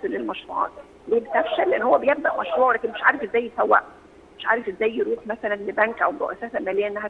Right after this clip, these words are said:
تموله. فاحنا بنحاول الحقيقه في خلال المنظومه اللي اطلقناها من اسبوع تقريبًا انها تبقى متكامله،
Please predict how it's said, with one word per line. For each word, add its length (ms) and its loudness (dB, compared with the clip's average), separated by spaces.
تموله. 360 -2
فاحنا 220 -6
بنحاول 400 -4
الحقيقه 240 -6
في 100 -10
خلال 300 -2
المنظومه 500 -6
اللي 220 -4
اطلقناها 480 -6
من 340 -4
اسبوع 300 -6
تقريبًا 440 -6
انها 160 -2
تبقى 240 -8
متكامله، 520 -2